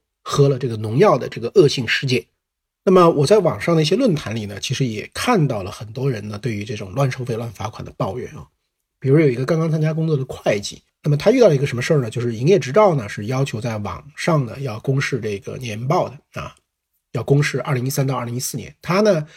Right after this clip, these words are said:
因为这个当时没有看清楚啊，操作上的问题，所以他就只公示了二零一三年的，所以系统上只有二零一三年的年报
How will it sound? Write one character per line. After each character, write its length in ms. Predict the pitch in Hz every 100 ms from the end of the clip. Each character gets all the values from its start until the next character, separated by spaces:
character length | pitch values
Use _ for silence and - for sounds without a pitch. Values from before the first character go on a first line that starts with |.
| - - _
因 140 | - 143
为 140 | 135
这 120 | 143
个 80 | 113
当 160 | 151 151
时 100 | 151
没 80 |
有 60 | 160
看 180 | - 131
清 260 | - 196
楚 160 | 208 -
啊， 140 | - -
操 200 | - 180
作 100 | 202
上 140 | 117
的 60 | 104
问 120 | 101
题， 160 | - 120
所 80 | 127
以 60 |
他 100 | 123
就 160 | 135 123 -
只 100 | -
公 200 | - 156
示 160 | 151 127
了 60 |
二 120 | -
零 120 | 117 123
一 40 |
三 220 | - 160
年 140 | 160 -
的， 20 | _
所 120 | -
以 20 |
系 160 | - 214
统 140 | 127
上 120 | 113 104
只 100 | -
有 60 |
二 100 | 120
零 100 | 120
一 60 | 117
三 160 | 151
年 140 | 156 107
的 60 |
年 260 | 101 - 98
报 200 | 98 -